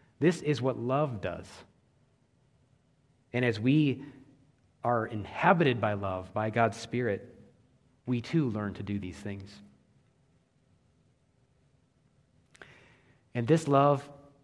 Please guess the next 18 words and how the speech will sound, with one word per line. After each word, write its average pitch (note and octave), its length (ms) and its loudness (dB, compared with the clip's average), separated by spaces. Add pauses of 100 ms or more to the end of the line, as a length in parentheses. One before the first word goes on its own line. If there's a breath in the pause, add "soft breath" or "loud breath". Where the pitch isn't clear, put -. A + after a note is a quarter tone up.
of C3+ 200 0
God B2+ 320 6
on B2 180 -2
the D3 80 2
cross B2 340 2
of B2 100 -2
Christ G#2+ 520 -4
opens C3 420 -4
up A#2+ 240 -8
the A#2+ 80 -4
way G#2+ 260 -4
for G#2+ 300 -6
us G#2 360 -4
to A2+ 180 -4
have G#2+ 260 -2
union G#2+ 680 0
with G#2 220 -6
God, E2+ 380 -6